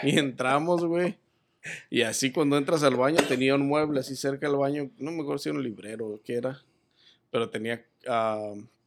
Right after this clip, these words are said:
como portarretratos y figuras y eso. Y yo así entrando y el morro tenía una pinche foto de,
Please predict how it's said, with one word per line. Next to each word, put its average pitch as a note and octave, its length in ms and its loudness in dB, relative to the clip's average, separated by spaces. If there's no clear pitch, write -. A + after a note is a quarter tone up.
como G2+ 920 -6
portarretratos A2+ 920 -6
y A2+ 60 -12
figuras A#2 520 -8
y G#2+ 100 -8
eso. C3 280 -10
Y A#2+ 140 -8
yo G#2+ 120 -4
así B2 180 -6
entrando C#3+ 640 0
y B2+ 40 0
el A#2+ 120 -2
morro B2 280 -2
tenía B2+ 280 -2
una B2+ 160 -2
pinche C#3 420 2
foto C3+ 400 2
de, A2+ 680 0